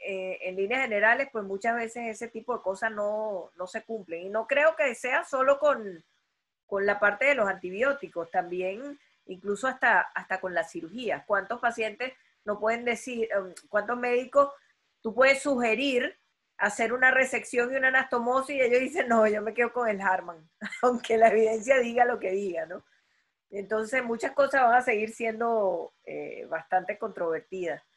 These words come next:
Eh, ¿alguien más quiere, quiere hacer un comentario o alguna pregunta? A este, a este tema hay mucho,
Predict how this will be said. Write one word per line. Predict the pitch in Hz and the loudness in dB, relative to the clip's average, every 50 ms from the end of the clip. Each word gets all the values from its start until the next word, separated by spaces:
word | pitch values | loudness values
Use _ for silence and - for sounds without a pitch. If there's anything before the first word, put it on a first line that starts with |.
| _ _ _ _ _ _ - | _ _ _ _ _ _ -6
Eh, | 214 214 214 220 220 220 220 - - | -2 0 2 2 2 2 0 0 4
¿alguien | - 240 262 262 294 320 311 | 4 4 4 6 4 2 4
más | 320 330 320 - | 4 4 4 2
quiere, | - 311 294 285 285 302 294 262 233 - - _ _ _ _ _ _ | 2 4 4 4 6 4 4 2 0 -4 -10 _ _ _ _ _ _
quiere | - 233 233 233 254 262 254 | -6 -4 -2 0 2 4 4
hacer | 247 240 240 277 233 | 4 4 2 0 -4
un | 233 233 | -4 -4
comentario | 247 254 240 220 190 - 233 240 247 262 262 269 262 254 | -4 -4 -4 -6 0 4 6 6 8 6 6 6 4 4
o | 247 233 226 214 214 | 6 6 6 8 8
alguna | 208 202 208 185 208 226 233 247 247 247 | 6 6 4 2 0 0 2 0 0 0
pregunta? | 240 214 208 196 226 247 262 254 226 269 277 285 285 - _ _ _ _ _ _ _ _ _ _ _ _ _ _ _ _ _ _ _ _ _ | -2 -4 -4 -4 -4 -4 -6 -4 -4 -2 -2 -2 -4 -8 _ _ _ _ _ _ _ _ _ _ _ _ _ _ _ _ _ _ _ _ _
A | 160 165 180 | -8 -6 -4
este, | 185 185 - 262 262 220 | -4 -4 -4 -2 0 2
a | 165 185 | 2 2
este | 185 185 247 254 | 0 0 -2 0
tema | 262 285 277 277 269 | 0 0 0 2 0
hay | 262 269 | -2 -2
mucho, | 262 262 269 262 - - 302 277 262 254 - - | -4 -8 -12 -12 -6 -2 -2 0 0 -2 -4 -8